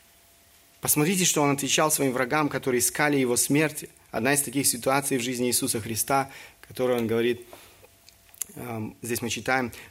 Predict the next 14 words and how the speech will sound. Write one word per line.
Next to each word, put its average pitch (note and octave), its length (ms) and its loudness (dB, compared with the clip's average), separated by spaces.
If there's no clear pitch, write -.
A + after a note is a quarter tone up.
«Тут G3+ 200 0
опять F#3 360 2
иудеи D#3+ 360 2
схватили E3 440 2
камень, D#3 680 4
ка-, D#3+ 400 2
э, C#3 40 0
камень, D3+ 460 4
чтобы D3 260 2
побить D3+ 480 2
его». A#2+ 240 -4
Иисус - 280 2
отвечал C3+ 480 0
им: G#2 140 -6